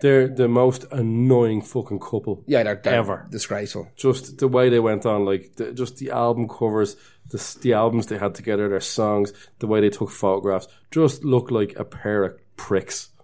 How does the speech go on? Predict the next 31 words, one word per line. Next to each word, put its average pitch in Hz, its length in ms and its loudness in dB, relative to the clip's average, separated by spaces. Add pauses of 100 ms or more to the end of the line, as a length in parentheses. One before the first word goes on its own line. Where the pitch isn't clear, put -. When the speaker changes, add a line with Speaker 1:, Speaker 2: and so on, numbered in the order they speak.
(140)
Speaker 1:
The 117 260 2
Speaker 2:
Um, 107 40 2
Speaker 1:
two 117 120 4
of 107 60 0
them. 95 140 -4 (480)
Speaker 2:
uh, 135 200 4
the, 131 160 2
the 127 220 2
woman 160 260 4
he 143 60 6
had 139 300 2
the, 120 300 2
uh, 104 440 -2 (640)
the 120 80 -8
affair 139 260 2
with, 123 100 2
May 117 180 0
Pang, 127 380 0 (280)
he 120 100 -6
tried 147 140 0
to 117 40 -8
strangle 151 320 2
her 127 120 0
one 107 180 -6
night, 101 220 -8 (420)
and, 110 160 -4
uh, 107 260 -2
Harry 131 300 0
Nilsson 131 340 0
stopped - 280 -10
him. 101 100 -14